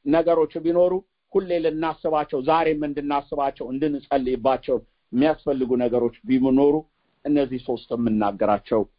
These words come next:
ነገሮች ናቸው። መመለስ ወደ እግዚአብሔር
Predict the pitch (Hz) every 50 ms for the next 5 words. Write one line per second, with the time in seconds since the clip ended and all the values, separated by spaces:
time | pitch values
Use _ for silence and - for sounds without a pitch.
0 | _ - - 113 110 104 110 104 104 101 - - - 107 107 101 - - - -
1 | - _ _ _ _ _ _ _ _ _ _ _ _ _ _ _ _ _ _ _
2 | _ _ _ _ _ _ _ _ _ _ _ _ _ _ _ _ - - - -
3 | - - 220 294 349 359 359 359 349 311 311 302 285 _ _ _ _ _ _ _
4 | _ _ _ _ _ _ - 190 208 254 269 269 294 277 233 233 311 302 285 277
5 | 269 262 254 240 226